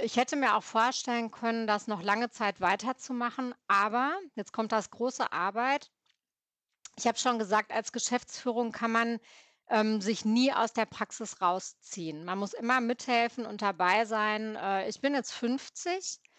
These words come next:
und, äh, damals, äh, gab's eine Phase, wo ich überlegt hab, „Mensch, äh, wie lange kann ich das noch machen? Auf Bäume klettern, den ganzen Tag mit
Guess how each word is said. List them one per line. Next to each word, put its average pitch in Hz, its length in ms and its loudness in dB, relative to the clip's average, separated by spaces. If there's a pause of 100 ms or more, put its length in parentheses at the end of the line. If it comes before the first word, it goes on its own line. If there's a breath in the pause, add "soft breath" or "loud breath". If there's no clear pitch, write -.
(460 soft breath)
und, 220 360 2
äh, 208 580 0
damals, 233 680 2
äh, 208 560 0
gab's 208 320 2
eine 226 80 0
Phase, 214 460 0
wo 226 80 -4
ich 226 120 -4
überlegt 202 520 -2
hab, 233 160 -2
„Mensch, 208 460 -2
äh, 208 420 0
wie 202 140 -2
lange 277 260 2
kann 247 200 -2
ich 247 100 -6
das 233 200 -4
noch 226 160 -4
machen? 196 320 -4
Auf - 220 -12
Bäume 247 340 2
klettern, 214 760 0 (960 soft breath)
den 220 100 4
ganzen 247 320 2
Tag 233 420 0
mit 226 220 -2